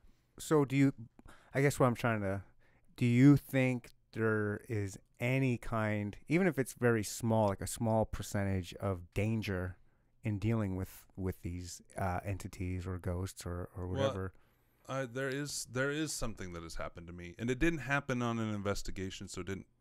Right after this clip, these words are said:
Speaker 2: pop into my head real quick
Speaker 1: Mm-hmm.
Speaker 2: when we were talking about it. I have had an experience with something that I think may have been,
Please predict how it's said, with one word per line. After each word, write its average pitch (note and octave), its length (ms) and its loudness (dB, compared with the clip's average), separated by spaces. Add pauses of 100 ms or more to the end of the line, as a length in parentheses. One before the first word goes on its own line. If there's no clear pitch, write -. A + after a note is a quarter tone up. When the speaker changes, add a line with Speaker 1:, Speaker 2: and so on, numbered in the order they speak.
(460)
Speaker 2:
pop - 240 -6
into F2+ 160 -8
my E2 140 -10
head F2+ 240 -8
real E2 240 -12
quick - 220 -10
Speaker 1:
Mm-hmm. A#2+ 280 -2
Speaker 2:
when F#2 180 -8
we E2+ 80 -6
were E2 100 -6
talking F2+ 420 -2
about D#2+ 260 -8
it. D2+ 120 -12 (420)
I C3+ 160 6
have A#2+ 380 2
had G#2 180 0
an F2+ 120 -6
experience F2 600 -12
with F#2 100 -12
something F2+ 400 -10
that F2 140 -8 (500)
I G#2+ 220 2
think G#2+ 360 -4
may F#2+ 420 -6
have E2+ 240 -8 (120)
been, F#2+ 520 -4